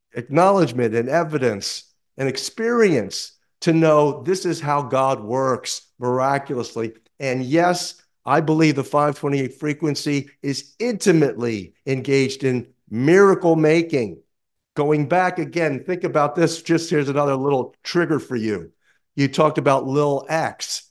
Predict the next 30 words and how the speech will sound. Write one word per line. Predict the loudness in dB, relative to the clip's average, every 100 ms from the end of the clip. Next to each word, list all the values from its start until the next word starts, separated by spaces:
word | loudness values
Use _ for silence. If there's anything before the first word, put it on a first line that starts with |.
| _ _
I | -4
talked | 0 0 2
about | 0 0 2
X | 0 0
at | -6
the | -6
beginning | -2 2 4 2
of | 0
the |
show | -2 0 0 0
being | 0 -2 0 0 -2 -8 _ _
the | -2 -2 -4
sixes | -10 -4 4 4 2 0 2 2 -2 -8 -12 _ _ _
you | 0
know, | 2
F | 2 2 2 0
O | 0 2 2
X | 0 -2 -4
in | -4
the | -4 -6 -2
alphanumerics | 2 2 2 0 2 2 2 -2
of | -6
the | -6
English | -4 -6 -2
language, | 0 0 0 -2
X's | -6 -4 -4
are | -2
the | -2
sixes. | -6 -4 -4 -6 -8 -12 _
Well, | -2 -2